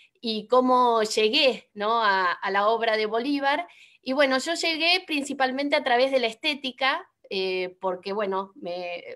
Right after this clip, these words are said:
había indagado un poco en el, en la obra de Benjamin sobre el teatro barroco alemán, y en su momento me dijeron, "Tenés que leer a Bolívar Echeverría, que escribe sobre el etos barroco". Entonces yo me fui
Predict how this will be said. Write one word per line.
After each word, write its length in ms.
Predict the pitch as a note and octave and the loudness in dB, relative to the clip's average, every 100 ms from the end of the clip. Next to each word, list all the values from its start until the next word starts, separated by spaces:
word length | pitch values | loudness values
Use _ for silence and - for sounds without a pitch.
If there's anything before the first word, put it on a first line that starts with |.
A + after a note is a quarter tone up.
| - _ - | -20 _ -10
había 840 | G3 G#3 A3 G3+ G3 F#3 F3+ F#3 _ | -6 0 2 4 4 4 0 -8 _
indagado 760 | G#3+ G#3 G#3+ A3 A#3+ A#3+ B3 | -4 0 2 4 4 4 4
un 160 | A#3+ A3+ | 2 2
poco 280 | C4 C4+ B3+ | 0 2 0
en 120 | G3+ | 0
el, 280 | G3 F#3 F3+ | -2 -4 -6
en 120 | G3+ F#3+ | -4 0
la 160 | G3+ | 2
obra 280 | A3 A3 G#3+ | 2 2 0
de 100 | G#3+ | 2
Benjamin 640 | B3 D4 D#4 D#4 D#4 D#4 | 2 2 0 -2 -2 -4
sobre 280 | D4+ G3+ F#3 | -6 -6 -6
el 100 | F#3 | -6
teatro 300 | G3+ G#3 G#3+ | -4 -2 -2
barroco 340 | G#3 G#3 A3 | -2 -2 -2
alemán, 420 | A3+ A#3 C4+ D4+ F4+ G#4 _ - _ _ _ _ _ _ | -2 -2 -2 -2 -2 -6 _ -20 _ _ _ _ _ _
y 480 | - C4 C#4+ D4 - | -4 0 0 0 -4
en 400 | A3 A3+ A3+ A3 | -4 -2 -2 -4
su 160 | A3 B3+ | -4 -2
momento 380 | B3 C4+ D4 D#4 | 0 0 0 0
me 100 | C#4+ | 0
dijeron, 460 | C4+ C4+ B3+ A3+ A3 | -2 0 0 0 0
"Tenés 260 | B3 D#4+ | 0 -2
que 140 | D#4+ D#4+ | -2 0
leer 380 | C#4+ D4 E4 | 2 4 4
a 100 | E4+ | 4
Bolívar 360 | B3+ A#3+ C#4+ D4 | 2 0 0 2
Echeverría, 720 | C4 C4 B3+ C4+ D4+ D#4+ D#4 | 2 2 0 0 0 0 0
que 100 | B3+ | 0
escribe 440 | A#3 C4+ C4+ C#4+ D4 | -4 -4 -2 0 0
sobre 320 | B3+ A3+ A#3 | 0 0 2
el 100 | A#3 | 6
etos 280 | C4 B3+ A3 | 6 4 2
barroco". 680 | G#3+ G3 F3 E3 E3 E3 _ _ | 0 0 -2 -6 -12 -16 _ _
Entonces 440 | A#3+ B3+ C4 D4+ | -4 -2 -2 -2
yo 120 | C#4+ | -2
me 160 | D4 D4 | 0 -2
fui 560 | D4 E4+ E4+ E4 F4 | -4 -2 0 0 -2